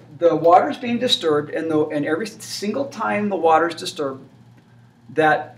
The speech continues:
energy passes through the water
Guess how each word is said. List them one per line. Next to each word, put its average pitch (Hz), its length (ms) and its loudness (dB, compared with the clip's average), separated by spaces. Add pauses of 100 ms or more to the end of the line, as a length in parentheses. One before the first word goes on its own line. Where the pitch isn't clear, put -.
energy 247 580 0 (500)
passes 151 960 -2
through 247 520 0
the 320 120 0
water 240 520 4